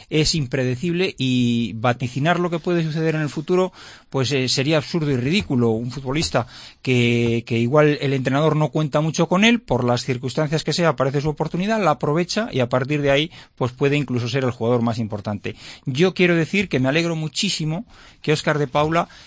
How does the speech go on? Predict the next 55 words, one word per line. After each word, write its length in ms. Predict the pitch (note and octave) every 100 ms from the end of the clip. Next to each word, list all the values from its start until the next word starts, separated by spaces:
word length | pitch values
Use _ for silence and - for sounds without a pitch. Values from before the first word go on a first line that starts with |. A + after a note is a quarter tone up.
| - -
en 140 | B2+ B2+
el 100 | D3
último 400 | F3+ F3+ E3+ E3
mes 260 | E3 E3
y 60 | D#3+
medio 360 | E3 D#3+ E3 -
haya 280 | D#3 E3 D3
cambiado 600 | - B2 C3+ E3+ D3+ B2+
de 100 | B2
idea 320 | B2+ D3 D3+
respecto 580 | C3+ A#2+ - C#3+ - C#3
de 240 | C3 C#3 C3
Xavi 300 | - B2 B2+
Moré. 400 | G#2 G#2+ G2+ F2
Sí 200 | - -
que 120 | B2 C3
veo 260 | D3+ C3+
que 100 | A2 G#2+
siempre 360 | C#3 B2 B2
juega 260 | A2 D3 B2+
esa 180 | B2 A#2+
horita 300 | C3 C3 C3+
de 80 |
partido, 460 | C3 D3 - F#3 G#3
yo 180 | - G#2+
creo 140 | -
que 80 | G#2+
debería 240 | G2 G#2+ G#2+
de 60 |
jugar 280 | G2+ A2+ A#2
aún 200 | A2+ B2+
más, 240 | C3 C3+ G2+
reconociendo 800 | G#2 - A2 G#2+ C#3+ C#3+ A#2
que 100 | A2
sí 140 | A2 B2
que 100 | B2
es 80 | A2+
verdad 360 | A2 B2 C3 - - - - -
que 100 | A2+
sufre 420 | - C3 - A#2
ahí 100 | A#2
un 80 | A2
pequeño 380 | G#2+ G#2+ B2 A#2
bajón 300 | A2+ C3+ B2
físico, 480 | D#3+ - B2 - F#2+
pues 140 | -
porque 300 | - - -
sus 200 | - F2
condiciones 540 | - G2+ G2 G#2 C3+ A#2+
y 60 | A2+
sus 260 | A#2 -
características 800 | - G#2 - A2+ B2 B2+ A2+ A2
así 160 | G#2+ B2
lo 80 | B2+
determinan, 500 | C3+ D#3 D#3+ F#3